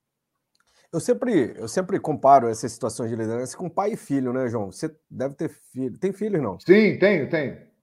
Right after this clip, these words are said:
Speaker 1: Quando a gente vê um filho dando tapa na cara do pai, é tão feio, né? <laughs>
Speaker 2: Ah, não dá.
Speaker 1: Faltou
Speaker 2: Não dá.
Speaker 1: diálogo, faltou conversa,
Speaker 2: É.
Speaker 1: né? Faltou
Speaker 2: É, faltou
Speaker 1: chamar
Speaker 2: respeito, né?
Speaker 1: Exatamente.
Speaker 2: É,
Speaker 1: E o
Speaker 2: faltou
Speaker 1: que eu
Speaker 2: hierarquia,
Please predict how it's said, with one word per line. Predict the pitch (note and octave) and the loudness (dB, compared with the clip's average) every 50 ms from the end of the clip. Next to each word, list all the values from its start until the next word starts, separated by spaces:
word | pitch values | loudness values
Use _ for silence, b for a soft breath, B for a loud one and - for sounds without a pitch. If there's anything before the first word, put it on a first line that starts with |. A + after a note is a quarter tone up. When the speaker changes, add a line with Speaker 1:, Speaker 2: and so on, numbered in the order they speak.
| _ _ _ _ _ _ _ _ _ _ _ - _ _ _ _ _ - | _ _ _ _ _ _ _ _ _ _ _ -20 _ _ _ _ _ -4
Speaker 1:
Quando | - F#3+ A3 G#3+ | -2 2 4 2
a | |
gente | F3+ - - C3+ | 2 2 0 2
vê | C#3 E3 | 2 2
um | D#3+ C#3 | 2 2
filho | - - F3 D#3+ C#3+ | -2 -6 -4 -2 -2
dando | B2 D3+ E3 D#3 B2 | 0 0 0 -2 -2
tapa | - - C#3 D3 C#3 - B2+ A2+ | -2 0 -2 -2 0 -2 -6 -6
na | A2+ A2 | -6 -4
cara | - C3+ B2+ A#2+ | -4 -4 -4 -4
do | G2 F#2+ | -6 -6
pai, | - - C3 B2 | -2 -2 -2 -2
é | A#2 | 0
tão | A#2+ E3+ E3 | -4 -6 -8
feio, | B2 - - D3 D3 C#3 B2+ A#2+ A#2 | -8 -8 -6 -2 -2 0 0 -2 -2
né? | C3 C3+ A#2+ G2 - - - | -2 -2 -4 -6 -8 -2 -2
<laughs> | G3+ - - F#3+ E3+ A#2 | -2 -2 -2 -6 -6 -4
Speaker 2:
Ah, | A#2+ A#2 A#2+ B2 B2+ A#2+ A2+ G2+ G2 | -4 -4 -4 -4 -4 -6 -6 -8 -10
não | B2+ D3+ D3+ | -12 -12 -12
dá. | A2+ F2 D#2+ D#2+ C#2+ - _ _ _ _ _ _ _ _ | -12 -12 -12 -14 -18 -20 _ _ _ _ _ _ _ _
Speaker 1:
Faltou | _ - D#3 D3+ F3+ - - E3 E3+ | _ 0 2 2 2 2 2 2 2
Speaker 2:
Não | E3 | 2
dá. | B2+ A#2+ | 2 4
Speaker 1:
diálogo, | D#3 C#3+ B2+ C#3+ D3 C#3+ C#3+ C#3 C3 C3 B2+ A#2+ A#2 B2+ A#2+ A2+ | 6 8 10 10 10 10 10 8 6 0 0 -2 -2 -4 -4 -4
faltou | A#2 - C3 A#2+ A2+ B2+ A#2 | -6 -6 -6 -6 -6 -8 -8
conversa, | - C#3 A2+ G#2 G2+ A2+ A2+ A#2+ B2 A#2+ A#2 A2 G#2 F#2 F2 A2+ | -6 -6 -6 -4 -2 -2 -2 0 0 0 -2 -2 -4 -8 -10 -10
Speaker 2:
É. | A#2 | -10
Speaker 1:
né? | B2+ B2+ A2+ | -8 -10 -10
Faltou | A2+ - A#2 C3+ B2 B2+ | -10 -10 -8 -6 -6 -6
Speaker 2:
É, | |
faltou | A#2+ C3 C3 C3 A#2+ D3 | -2 -2 -2 0 2 2
Speaker 1:
chamar | D3 | 4
Speaker 2:
respeito, | F3+ F#3 F#3 F#3 - - C#3+ E3 F3 C3+ - C3 B2 | 4 4 4 2 -4 0 2 2 2 2 0 -6 -6
né? | C3 D3 D#3 B2+ G2 - _ _ _ _ _ _ - | -6 -8 -12 -14 -18 -20 _ _ _ _ _ _ -14
Speaker 1:
Exatamente. | A#2 A#2+ A2+ G2 G2 A#2+ B2+ B2+ - D3 A#2+ G2+ G2+ G2+ G2 F#2 - - _ _ _ - | -12 -12 -10 -10 -6 -6 -6 -6 -6 -8 -8 -8 -8 -12 -12 -14 -18 -20 _ _ _ -20
Speaker 2:
É, | G2+ G2+ | -18 -18
Speaker 1:
E | |
o | G#2 - | -14 -8
Speaker 2:
faltou | B2 B2 C#3+ D3+ C#3 | -6 -4 -2 0 2
Speaker 1:
que | C#3 D3 | 4 4
eu | D3+ | 4
Speaker 2:
hierarquia, | D3+ D#3 D3+ - - - - C3+ D3+ | 4 2 -2 -4 -6 -8 -6 -4 -4